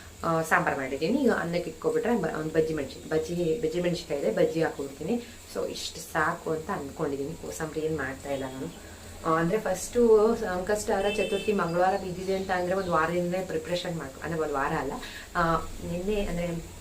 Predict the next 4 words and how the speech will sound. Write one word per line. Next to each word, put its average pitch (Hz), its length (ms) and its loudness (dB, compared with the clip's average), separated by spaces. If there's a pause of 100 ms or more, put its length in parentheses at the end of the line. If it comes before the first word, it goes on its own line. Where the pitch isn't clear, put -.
ಸೋಮವಾರನೇ 190 560 4 (320)
ಎಲ್ಲ 175 160 2 (340)
ಏನೇನು 170 280 0
ಬೇಕು, 147 500 0